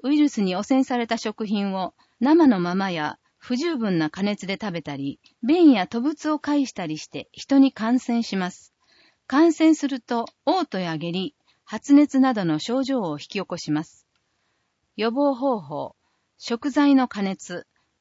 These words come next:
特に牡蠣などの二枚貝は中心温度八十五度で一分以上の加熱が必要です。手洗い、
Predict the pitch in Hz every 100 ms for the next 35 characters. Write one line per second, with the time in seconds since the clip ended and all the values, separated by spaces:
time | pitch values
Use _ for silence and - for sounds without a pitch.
0 | _ - 302 - 196 156 - _ _ 294
1 | 285 226 190 165 156 151 180 214 269 247
2 | 180 156 147 139 - - 277 285 - 277
3 | - 247 220 156 139 - _ _ _ -
4 | 226 294 285 220 180 208 196 151 139 _
5 | _ - 208 _ 311 302 294 254 165 139
6 | 175 202 247 - 240 226 - - 165 156
7 | 151 - - _ _ _ _ _ _ _
8 | 208 233 254 185 147 -